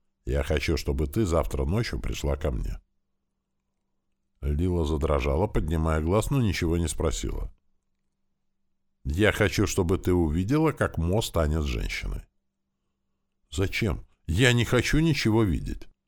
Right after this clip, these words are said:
И она хотела убежать, но он перегородил ей путь рукой, мягко касаясь её подбородка и щеки. "Я не знаю, чем всё закончится. Не знаю, что будет со мной через пару дней,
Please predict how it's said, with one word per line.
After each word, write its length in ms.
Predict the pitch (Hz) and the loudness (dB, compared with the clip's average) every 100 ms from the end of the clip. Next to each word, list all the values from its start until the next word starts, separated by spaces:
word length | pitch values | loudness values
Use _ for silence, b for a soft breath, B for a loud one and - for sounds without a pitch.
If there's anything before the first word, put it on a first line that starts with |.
| _ - | _ -6
И 40 | |
она 220 | 71 71 73 | -2 0 -2
хотела 460 | 78 73 78 71 | -2 -2 0 0
убежать, 600 | 71 71 76 87 123 143 - - | 0 0 0 0 -4 -4 -12 -8
но 180 | 78 87 | -2 0
он 120 | 101 | 0
перегородил 760 | - 90 76 85 82 80 87 82 | 0 0 2 2 2 2 2 2
ей 160 | 82 | 2
путь 240 | 71 82 - | 2 -2 0
рукой, 340 | 85 71 123 | -2 0 0
мягко 360 | 92 85 - 80 | 2 0 -2 -4
касаясь 520 | 82 73 85 73 - | -2 0 0 0 0
её 160 | 80 71 | -2 0
подбородка 680 | 76 76 80 95 95 - | -2 0 0 0 -2 -4
и 80 | 64 | -4
щеки. 480 | - - 71 - - _ _ _ _ _ _ _ _ _ _ _ _ _ _ _ _ _ _ - | -4 -6 -6 -8 -10 _ _ _ _ _ _ _ _ _ _ _ _ _ _ _ _ _ _ -12
"Я 280 | 73 110 104 | -6 0 0
не 160 | 104 | 0
знаю, 360 | 95 87 65 60 | -2 -2 -2 -4
чем 220 | - 67 | -4 -6
всё 200 | 64 65 | -4 -4
закончится. 760 | 62 67 - 80 - - - - _ _ _ _ - | -4 -4 -4 -6 -6 -12 -14 -18 _ _ _ _ -2
Не 240 | 113 123 | 2 2
знаю, 360 | 104 123 113 104 | 2 2 4 4
что 180 | - | 2
будет 340 | 98 98 87 80 | 2 2 0 0
со 140 | 90 | 0
мной 200 | 90 85 | 2 0
через 280 | 76 87 82 | 0 0 0
пару 300 | - 80 82 | 0 0 2
дней, 320 | 69 55 50 | 0 -4 -6